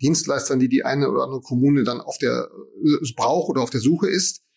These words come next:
um auf Basis dessen dann tatsächlich Lean möglichst schnell auch zum Leben zu erwecken am jeweiligen Standort. Aber grundsätzlich ist es ein lizenzfreier Ansatz und, äh,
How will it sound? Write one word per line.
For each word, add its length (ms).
um 160
auf 140
Basis 280
dessen 300
dann 140
tatsächlich 580
Lean 400
möglichst 320
schnell 260
auch 220
zum 180
Leben 260
zu 120
erwecken 460
am 140
jeweiligen 380
Standort. 500
Aber 160
grundsätzlich 480
ist 140
es 60
ein 120
lizenzfreier 880
Ansatz 520
und, 240
äh, 260